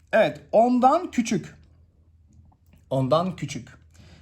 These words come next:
Ve birbirinden farklı. Üç asal sayının toplamı hangisi olamaz? Güzel bir soru. Ondan küçük bir asal sayıları yazalım. İki var, üç var, beş var,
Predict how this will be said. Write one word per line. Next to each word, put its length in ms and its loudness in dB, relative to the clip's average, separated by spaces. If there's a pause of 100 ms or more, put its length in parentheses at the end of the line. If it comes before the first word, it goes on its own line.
(160)
Ve 240 0
birbirinden 840 0
farklı. 640 -2 (440)
Üç 280 -4
asal 300 0
sayının 340 -8
toplamı 420 -4
hangisi 500 -6
olamaz? 440 -2
Güzel 300 -4
bir 40 -10
soru. 320 -14 (1500)
Ondan 460 2
küçük 280 -12
bir 180 2
asal 280 2
sayıları 300 -4
yazalım. 340 0 (480)
İki 260 -4
var, 340 2 (580)
üç 240 -8
var, 380 0 (440)
beş 500 -8
var, 360 0